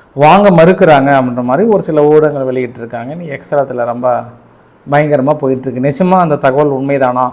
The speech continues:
அப்படின்றத ஒண்ணு பார்த்துடலாம். இரண்டாவது, முகமது டேம், அஹ்,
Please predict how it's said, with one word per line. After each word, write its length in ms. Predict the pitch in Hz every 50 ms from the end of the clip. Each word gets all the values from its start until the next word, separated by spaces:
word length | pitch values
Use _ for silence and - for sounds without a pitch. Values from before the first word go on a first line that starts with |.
| - -
அப்படின்றத 460 | 123 120 123 123 123 123 135 135 139
ஒண்ணு 180 | 131 127 120 110
பார்த்துடலாம். 460 | 131 117 117 - 117 113 117 123 131 131 113
இரண்டாவது, 560 | 127 135 151 170 175 165 147 139 139 165 156
முகமது 520 | 135 131 135 127 170 170 160 156 143 127 123
டேம், 200 | 123 117 110 107 - - _ _ _ _ _ _ _ _ _ _ _ _ _ _ _ - -
அஹ், 220 | 123 120 120 120